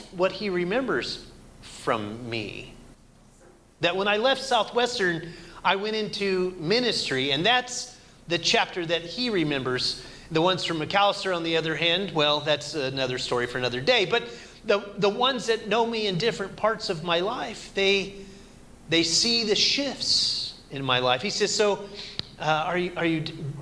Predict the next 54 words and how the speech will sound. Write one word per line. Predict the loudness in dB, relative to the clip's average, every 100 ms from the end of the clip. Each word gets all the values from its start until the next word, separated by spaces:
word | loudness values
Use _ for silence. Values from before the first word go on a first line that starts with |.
| 0
doing | 2 4 2
anything, | 0 -2 -2 0 0
you | -2 2
know, | 4 6
with | 4 2
ministry | 0 0 0 0 0
and | 0
stuff?" | 0 -2 0
And, | -2 -4 -10 -6 0
and | 0
then | 2
while | 4 6
that | 6 4
happens, | 4 0 0 0
I | 2
have | 4 2
other | 0 0
people | -2 -2 0 0
that | 2
come | 0 0
up | 0
and | 0
say, | 0 0 -4 -10 2
"How's | 4 2
it | 0
going | 0 2
with | 0 0
music?" | 2 2 2 -2 0
And | 0
I'm | 2
like, | 0 0
"Well, | 2 2 2 -6 -18 -20 -2
I, | 0 0 0
I |
don't | 0 0 0
do | 0 2
that | 2
anymore." | 0 -4 -6 -2 -2 -4 -10 -18 -20 -20 -20 -6
They're | 2
like, | 4 4
"What | 0
are |
you | -2 0
doing?" | 2 4 2 0
I, | 0 0
I | -2
say, | 0 0 4
"Well, | 4
I'm | 2
doing | 2 2 4
ministry." | 2 0 0 0
And | 2
they're | 4
like, | 4 4